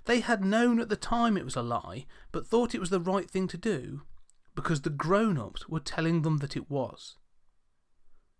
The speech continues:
Six cases in one county in California,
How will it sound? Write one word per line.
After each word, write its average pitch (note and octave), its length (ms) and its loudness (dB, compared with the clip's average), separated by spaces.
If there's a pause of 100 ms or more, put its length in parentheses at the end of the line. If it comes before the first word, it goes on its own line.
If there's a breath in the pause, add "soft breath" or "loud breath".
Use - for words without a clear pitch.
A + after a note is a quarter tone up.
(200)
Six - 420 -4
cases A3 520 -2
in B2 180 -4
one E3 280 2
county D#3+ 440 -2
in A#2+ 100 -8
California, C#3 720 -6